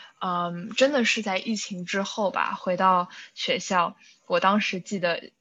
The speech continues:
记得非常清楚，就之前跟甲鱼说的一样，就他把一些其他课学完了，终于可以狂学文学了。就是我把那些，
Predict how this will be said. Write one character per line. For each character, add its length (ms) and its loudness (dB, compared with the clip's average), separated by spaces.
记 100 -2
得 80 2
非 100 0
常 160 4
清 220 0
楚， 140 -6
就 220 4
之 120 -4
前 160 -4
跟 120 -2
甲 200 0
鱼 100 -8
说 220 -4
的 80 -6
一 40 -6
样， 220 0
就 100 -6
他 200 2
把 140 0
一 60 -2
些 180 -8
其 140 -14
他 180 4
课 160 -4
学 180 -4
完 180 -2
了， 80 -4
终 260 0
于 80 -2
可 160 -2
以 220 -2
狂 300 0
学 180 0
文 280 -4
学 160 -10
了。 160 -6
就 120 -2
是 100 -2
我 160 0
把 160 2
那 140 -2
些， 320 0